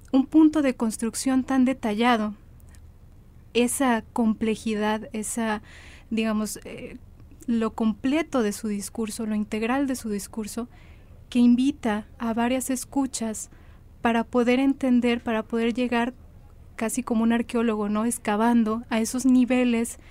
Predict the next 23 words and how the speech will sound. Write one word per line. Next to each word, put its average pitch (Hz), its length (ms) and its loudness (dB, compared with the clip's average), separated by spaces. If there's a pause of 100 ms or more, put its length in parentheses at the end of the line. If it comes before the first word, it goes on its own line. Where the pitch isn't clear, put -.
(360)
de 226 200 2
detalle 254 520 0
con 226 140 -4
los 214 160 -6
que 233 120 -6
él 214 100 -6
trabaja. 202 580 -4
Y 226 80 -2
entre 214 280 -4
más 240 240 2
excava 254 400 -2
uno, 247 220 2
más 240 200 2
se 262 100 0
encuentra, 247 500 0
y 208 60 -8
entre 214 220 -6
más 233 220 0
se 254 80 0
encuentra, 233 460 0
más 220 240 -2
lo 233 140 0
disfruta. 214 640 -4